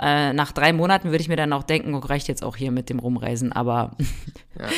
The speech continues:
Speaker 1: im Moment denke ich mir, das wär schon ein geiles Jahr. Ja, lass uns mal einfach starten.
Speaker 2: Aber bevor
Speaker 1: Ähm,
Speaker 2: wir da starten, möchte ich noch eine Frage
Speaker 1: Okay,
Speaker 2: geklärt
Speaker 1: ja.
Speaker 2: haben. Und zwar, ähm, erstens,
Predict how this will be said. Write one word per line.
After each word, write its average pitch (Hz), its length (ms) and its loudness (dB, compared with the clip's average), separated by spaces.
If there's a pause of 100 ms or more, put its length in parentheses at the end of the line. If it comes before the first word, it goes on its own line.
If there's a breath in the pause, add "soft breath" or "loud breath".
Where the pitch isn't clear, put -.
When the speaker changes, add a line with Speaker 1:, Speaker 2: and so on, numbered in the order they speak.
(140 loud breath)
Speaker 1:
im 208 120 8
Moment 202 340 8
denke 202 160 6
ich - 100 -2
mir, 185 140 6
das 175 180 4
wär 185 100 4
schon 160 180 0
ein 151 80 -2
geiles 135 380 0
Jahr. 127 120 2
Ja, 135 80 8
lass 175 160 8
uns 285 160 6
mal 254 100 10
einfach 233 320 8
starten. 214 560 6
Speaker 2:
Aber 190 160 8
bevor 214 340 8
Speaker 1:
Ähm, 247 60 4
Speaker 2:
wir 226 100 10
da 180 280 6
starten, 147 440 4
möchte 143 220 0
ich 123 60 -4
noch 123 120 -2
eine 104 240 0
Frage 92 540 -8
Speaker 1:
Okay, 156 320 6 (100)
Speaker 2:
geklärt 147 400 2
Speaker 1:
ja. - 60 -8
Speaker 2:
haben. 104 260 -12
Und 110 180 -10
zwar, 139 640 2 (240)
ähm, 120 540 -4 (140)
erstens, 160 640 0